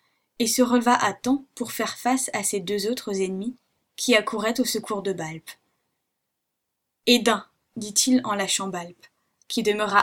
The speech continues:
assis dans la neige, tout penaud de sa déconfiture. Truffaut, qui s'élança les deux poings fermés,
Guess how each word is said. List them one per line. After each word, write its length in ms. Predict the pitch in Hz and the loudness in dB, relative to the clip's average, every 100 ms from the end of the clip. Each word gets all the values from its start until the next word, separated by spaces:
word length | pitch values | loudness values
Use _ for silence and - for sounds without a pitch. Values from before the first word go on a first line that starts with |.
| - | 4
assis 260 | 196 - | 2 2
dans 120 | 220 190 | 2 -2
la 140 | 180 | -2
neige, 400 | 180 240 254 - _ _ _ | -2 -2 -2 -4 _ _ _
tout 140 | - 247 | -6 0
penaud 340 | 262 240 240 | 4 6 6
de 100 | 254 | 4
sa 180 | 247 202 | 2 -2
déconfiture. 840 | 202 208 196 202 - 170 160 - _ _ _ _ _ _ _ _ _ _ _ _ | -4 -6 -12 -8 -8 -8 -10 -16 _ _ _ _ _ _ _ _ _ _ _ _
Truffaut, 420 | - 202 - 233 | -8 -6 0 2
qui 140 | 269 226 | 2 0
s'élança 480 | - 208 196 - 247 | 2 2 0 2 2
les 120 | 196 | 2
deux 160 | 185 | -2
poings 180 | 180 196 | -4 -6
fermés, 460 | - 190 190 240 | -4 -4 -2 -2